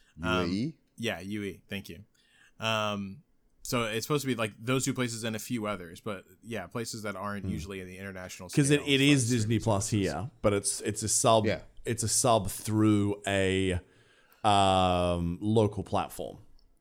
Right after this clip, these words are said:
Speaker 1: I gotcha. Yeah, I'll just have to look it up afterwards. Oh, we'll, we'll see.
Speaker 3: Yeah, for sure. All right, Army of the Dead is,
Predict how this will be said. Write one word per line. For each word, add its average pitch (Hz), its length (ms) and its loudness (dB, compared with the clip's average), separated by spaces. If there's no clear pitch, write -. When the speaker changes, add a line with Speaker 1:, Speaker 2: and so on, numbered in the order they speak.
Speaker 1:
I 104 120 -2
gotcha. 87 480 -8
Yeah, 120 180 0
I'll 123 60 2
just 127 100 -2
have 180 100 -4
to 151 80 -2
look 120 160 -4
it 107 80 -6
up 104 100 -8
afterwards. 98 760 -10
Oh, 107 180 -10
we'll, 101 200 -14
we'll 101 120 -12
see. 107 300 -8
Speaker 3:
Yeah, 90 340 -2
for 98 280 -4
sure. 95 380 -4
All 127 180 8
right, 127 260 6
Army 151 380 4
of 156 80 0
the 131 80 -2
Dead 95 560 2
is, 101 800 2